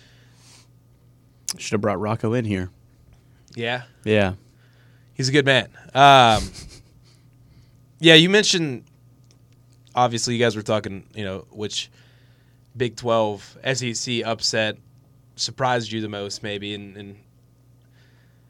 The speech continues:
Speaker 2: I don't know, I was maybe obviously not, no, I, there's, you're not gonna be more surprised than you were <laughs> Oklahoma just
Speaker 1: Yeah.
Speaker 2: dogging Alabama at home. I was pretty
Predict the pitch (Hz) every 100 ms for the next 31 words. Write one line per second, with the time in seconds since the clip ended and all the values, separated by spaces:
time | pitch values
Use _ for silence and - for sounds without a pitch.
0 | _ - - 202 160 175 190 175 143 113
1 | - - _ _ _ _ _ _ _ _
2 | 151 156 147 147 135 127 120 165 190 190
3 | 175 180 165 165 208 196 180 151 147 143
4 | 123 120 117 107 110 110 110 104 - -
5 | - 214 220 - 196 202 196 170 175 156
6 | 139 151 120 139 220 220 170 151 139 120
7 | 120 120 120 117 127 123 113 110 113 113
8 | 110 - - - - - 143 202 208 -
9 | 202 185 170 143